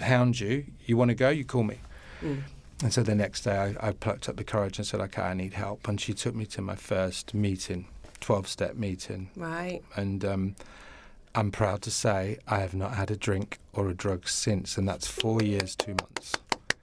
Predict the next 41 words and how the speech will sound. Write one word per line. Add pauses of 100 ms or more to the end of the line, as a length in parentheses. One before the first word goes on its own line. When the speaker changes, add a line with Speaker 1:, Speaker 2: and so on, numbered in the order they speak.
Speaker 2:
Wow, (100)
that's
incredible.
Speaker 1:
Thank
you. (120)
Speaker 2:
Seriously,
like, (120)
to,
for,
you
know, (220)
to, (680)
I'm
not
saying
that (400)
all
of
your (120)
journey
has
been, (500)
you
know,
you've
had
your
ups,
your
downs,
your
ins,
your
outs,
your (100)
good,
your
bad,
your
ugly. (100)
Um,